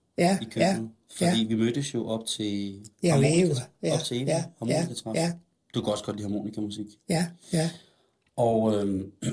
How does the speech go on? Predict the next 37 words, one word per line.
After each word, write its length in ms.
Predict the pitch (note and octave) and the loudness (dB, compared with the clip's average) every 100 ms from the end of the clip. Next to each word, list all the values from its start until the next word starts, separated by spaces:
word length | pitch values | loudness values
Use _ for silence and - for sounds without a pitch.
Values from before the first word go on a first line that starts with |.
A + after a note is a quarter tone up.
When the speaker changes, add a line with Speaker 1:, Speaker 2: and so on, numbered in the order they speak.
| - - | -6 -2
Speaker 2:
<clears throat> 480 | - C#3+ C3+ - | 2 4 4 2
der 100 | A#2+ | -6
kommer 220 | A#2+ C3+ A#2 | -2 -2 0
Eva 180 | B2+ C3 | -2 -2
til 120 | B2 | -2
mig 120 | A2+ | -2
og 60 | A2+ | -2
siger, 180 | - A2+ | -6 -6
"Du 80 | A2+ | -6
skal 200 | - G#2+ | -4 -2
møde 120 | A#2+ | -2
Henrik." 320 | G#2+ G#2 A#2 - _ F3+ | -4 -8 -12 -20 _ 0
Speaker 1:
Ja, 180 | E3+ E3 - - | 2 0 -8 0
ja. 200 | E3 E3+ - - | 0 0 -6 -16
Speaker 2:
Fordi 320 | - G2+ G#2+ | -8 -4 -4
han 200 | G#2 A2+ | -2 -2
har 60 | A#2 | -2
opfundet 540 | A2 A2 A2+ G#2+ A2 A2 _ _ _ - - | -6 -6 -6 -4 -4 -8 _ _ _ -14 -6
fodcyklen. 600 | F#2+ F2 - G2 A#2+ A2 _ - - _ F#3 | -4 -4 -6 -8 -12 -16 _ -20 -20 _ 4
Speaker 1:
Ja, 200 | D3+ D#3+ D#3+ | 4 2 -2
<laughs> 140 | - | 2
ja. 160 | E3 C#3+ - - - - - - G#3 - - - _ | 4 4 0 -6 -4 -4 -6 -2 -4 -2 -14 -16 _
Speaker 2:
Og 80 | B2+ | 4
nu 120 | E3 | 6
kommer 240 | D#3+ C3 | 6 2
vi 100 | A#2+ | 2
til 140 | A2+ A2 | 0 0
cyklen, 300 | A2+ G#2 G#2 | -2 0 0
Henrik. 280 | G2+ F#2+ F#2 - | -2 -2 -4 2
Speaker 1:
<laughs> 200 | G#3 G3+ | 2 4
Ja, 160 | F3+ F3 - C#3+ | 2 2 0 -4
ja. 60 | - D#3+ - - - - - - | -2 -6 -6 -18 -20 -12 -10 0
Ja, 120 | - C3+ | 2 4
det 80 | |
er 80 | F3 | 4
rigtigt. 420 | C3+ C3+ C3+ G2+ - _ _ - - | 4 2 -4 -10 -14 _ _ -20 -2
Speaker 2:
Og 340 | A#2+ A2 - | 4 4 2